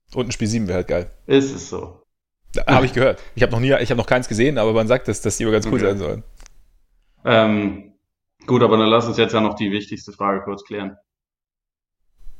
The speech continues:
Speaker 1: Die wäre?
Speaker 2: Wie geht's denn jetzt für die Knicks weiter?
Speaker 1: Wie geht's für die Knicks weiter? Gar nicht.
Speaker 2: Damit kann ich leben.
Speaker 1: <laughs>
Speaker 2: Ja,
Speaker 1: Ich
Speaker 2: aber
Speaker 1: weiß
Speaker 2: das
Speaker 1: es
Speaker 2: ist
Speaker 1: nicht.
Speaker 2: auch schon die richtige Antwort. Du musst auch gar nicht mehr wissen.
Speaker 1: Ja.
Speaker 2: Also, ja.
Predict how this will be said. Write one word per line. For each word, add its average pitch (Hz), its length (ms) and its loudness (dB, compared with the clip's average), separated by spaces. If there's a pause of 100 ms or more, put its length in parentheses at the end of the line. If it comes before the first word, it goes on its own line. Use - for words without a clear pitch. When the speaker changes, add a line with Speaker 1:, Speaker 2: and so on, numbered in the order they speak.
(640)
Speaker 1:
Die 95 80 -4
wäre? 98 160 2
Speaker 2:
Wie 101 60 2
geht's 110 180 0
denn 107 80 -2
jetzt 104 160 -6
für 110 80 -10
die 98 100 -2
Knicks 101 260 -4
weiter? 95 440 -8 (340)
Speaker 1:
Wie 107 120 -4
geht's 117 120 0
für 120 80 -6
die 120 60 0
Knicks 135 240 -6
weiter? 92 340 -4 (1900)
Gar 101 160 0
nicht. 101 220 -8 (760)
Speaker 2:
Damit 110 240 0
kann 104 120 0
ich 98 80 -2
leben. 95 420 -2
Speaker 1:
<laughs> - 40 -20 (2500)
Speaker 2:
Ja, 127 60 2
Speaker 1:
Ich 170 60 4
Speaker 2:
aber 185 80 6
Speaker 1:
weiß - 60 6
Speaker 2:
das - 80 2
Speaker 1:
es 131 60 -2
Speaker 2:
ist - 40 0
Speaker 1:
nicht. - 80 0
Speaker 2:
auch 147 100 0
schon 147 140 0
die 135 80 0
richtige 143 260 -4
Antwort. 131 400 -6
Du 113 60 -2
musst 123 140 -2
auch 113 120 -6
gar 117 100 2
nicht 110 100 0
mehr 110 160 -2
wissen. 120 280 -10
Speaker 1:
Ja. 151 300 0
Speaker 2:
Also, 113 180 -10 (200)
ja. 135 140 -16